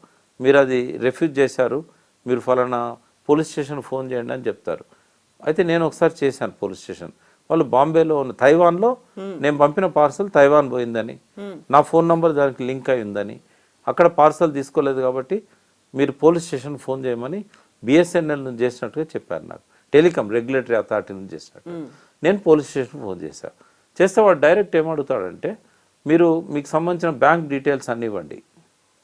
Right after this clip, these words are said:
Speaker 1: బ్యాంక్ డీటెయిల్స్ వానికి ఎందుకు ఇవ్వాలి?
Speaker 2: మ్మ్.
Speaker 1: "మేము పోలీస్ స్టేషన్ నుంచి మాట్లాడుతున్నాం" అంటారు. అంటే, "మీ ల్యాండ్‌లైన్ నంబర్ చెప్పండి,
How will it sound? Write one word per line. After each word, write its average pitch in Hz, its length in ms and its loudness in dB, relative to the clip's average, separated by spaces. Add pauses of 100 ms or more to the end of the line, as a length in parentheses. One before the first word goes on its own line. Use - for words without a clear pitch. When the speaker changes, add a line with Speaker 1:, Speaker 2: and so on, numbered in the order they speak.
(560)
Speaker 1:
బ్యాంక్ 196 280 2
డీటెయిల్స్ 202 320 -2
వానికి 180 320 0
ఎందుకు 165 220 -4
ఇవ్వాలి? 147 380 -2 (280)
Speaker 2:
మ్మ్. 156 260 -14 (280)
Speaker 1:
"మేము 170 140 0
పోలీస్ 202 360 0
స్టేషన్ 214 200 -4
నుంచి 208 180 -2
మాట్లాడుతున్నాం" 170 640 0
అంటారు. - 260 -12 (440)
అంటే, 214 220 -2
"మీ 180 280 2
ల్యాండ్‌లైన్ 165 640 2
నంబర్ 139 280 -2
చెప్పండి, 120 420 -4